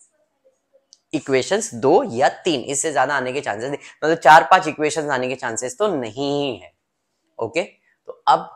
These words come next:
स्टार्ट करता हूँ सॉल्यूशन, but आप देखो ध्यान से कौन सा मेथड बोला है, सेम क्वेश्चन आएगा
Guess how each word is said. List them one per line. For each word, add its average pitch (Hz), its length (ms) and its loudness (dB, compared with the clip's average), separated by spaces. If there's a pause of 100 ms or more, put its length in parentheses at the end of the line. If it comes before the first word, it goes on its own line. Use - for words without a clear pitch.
(180)
स्टार्ट - 580 2
करता 180 200 -2
हूँ 190 80 2
सॉल्यूशन, 180 480 -4
but 156 140 0
आप 143 100 4
देखो 131 320 -4
ध्यान 139 200 -2
से 165 160 -6
कौन - 480 -12
सा 139 120 -6
मेथड 131 280 -6
बोला 127 220 -2
है, 202 200 -10 (920)
सेम 233 520 4
क्वेश्चन 226 340 2
आएगा 208 360 4